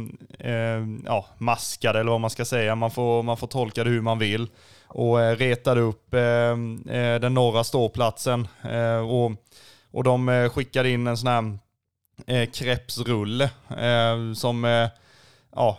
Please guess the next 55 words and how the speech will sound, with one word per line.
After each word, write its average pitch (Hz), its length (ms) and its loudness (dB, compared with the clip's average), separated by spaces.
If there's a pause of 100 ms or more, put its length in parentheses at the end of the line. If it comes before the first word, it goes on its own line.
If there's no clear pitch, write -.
jag 120 100 0
vet 127 160 2
inte, 127 500 4
den 123 300 0
träffade 123 460 0
nog 127 160 2
inte, 117 360 0
men, 120 280 0
eh, 120 300 4 (540)
han, 123 180 0
han 131 160 0
gick 123 240 0
i - 20 4
alla 127 160 4
fall 120 180 2
till 123 120 -2
domaren 110 320 2
och, 110 260 -2
och 120 100 -2
visade 113 360 0
upp, 120 260 -2
liksom, 110 340 -4
så 120 100 0
här, 120 400 2
eh, 123 160 4 (720)
eh, 123 180 0
den 123 140 2
här 127 120 4
kastade 123 440 2
de 113 180 2
in 110 300 -2
och, 110 500 2
och, 110 120 2
eh, 107 100 2
du 107 80 -4
får 120 140 -4
göra 117 120 4
någonting 107 320 0
åt 98 240 -4
det, 98 160 0
liksom. - 320 -10 (140)
Eh, 113 360 2
i 110 180 -2
den 123 100 2
här 123 140 2
matchen 127 380 0
så, 123 240 0 (420)
så, 123 380 4
så 139 120 0
ligger 123 360 2
han 135 160 4
ju 127 320 2
och 131 140 0
har 127 160 6
ont, 120 500 -4